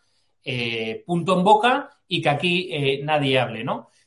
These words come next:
Yo sí que quiero hacer un apunte y me salgo un poco de un momento del guión para decirle a José Manuel, eh, no me llames franquista más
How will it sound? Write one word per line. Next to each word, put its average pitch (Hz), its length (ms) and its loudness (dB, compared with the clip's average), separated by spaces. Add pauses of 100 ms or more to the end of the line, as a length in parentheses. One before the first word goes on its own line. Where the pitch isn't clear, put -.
Yo 233 140 -2
sí 254 160 0
que 254 140 4
quiero 254 180 2
hacer 233 200 -2
un 214 120 4
apunte 226 440 0
y 185 80 -4
me 175 140 -2
salgo 220 260 0
un 208 120 -2
poco 208 240 2
de 185 200 0
un 190 80 -4
momento 180 380 -2
del 165 120 -4
guión 202 360 -2
para 156 460 0
decirle 214 380 -6
a 202 40 -2
José 196 240 -4
Manuel, 214 460 -6 (640)
eh, 160 1080 -2 (1000)
no 180 260 -2
me 247 140 2
llames 226 340 -2
franquista 185 500 -6
más 226 400 -6